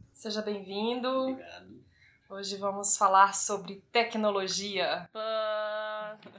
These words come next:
Speaker 3: Os grande, é, o grande tema tão falado dentro da pedagogia Waldorf, os meios eletrônicos, televisão e internet. O que será que o Renato traz pra gente nesse panorama?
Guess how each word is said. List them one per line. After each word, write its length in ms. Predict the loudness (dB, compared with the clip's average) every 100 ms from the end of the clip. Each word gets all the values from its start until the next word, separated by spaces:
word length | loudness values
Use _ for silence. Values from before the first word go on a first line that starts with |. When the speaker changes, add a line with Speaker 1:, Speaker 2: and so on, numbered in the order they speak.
| -20 -20 -20
Speaker 3:
Os 120 | -18
grande, 580 | -8 -4 -2 -2 -6 -12
é, 340 | -8 -6 -6 -10
o 80 | -10
grande 560 | -2 2 2 -2 -6
tema 840 | -12 -12 -10 -10 -10 -10 -10 -10 _ _ _ _ _ -6
tão 320 | -4 -4 -8
falado 720 | -6 -4 -2 0 -2 -4 -10
dentro 280 | -16 -16 -14
da 80 | -12
pedagogia 580 | -10 -10 -12 -12 -12
Waldorf, 580 | -10 -8 -8 -10 -18 _
os 160 | -20 -20
meios 380 | -14 -12 -10 -8
eletrônicos, 1040 | -8 -8 -10 -10 -10 -12 -16 _ -20 -20 -20 -20 -16
televisão 560 | -8 -6 -6 -6 -4 -4
e 80 | -6
internet. 720 | -8 -8 -8 -8 -8 -10 -16
O 20 |
que 100 | -20
será 240 | -16 -14 -14
que 80 | -14
o 20 |
Renato 360 | -12 -12 -14
traz 240 | -14 -14 -14
pra 160 | -18
gente 280 | -18 -18 -18
nesse 220 | -20 -18
panorama? 640 | -16 -16 -16 -14 -14 -16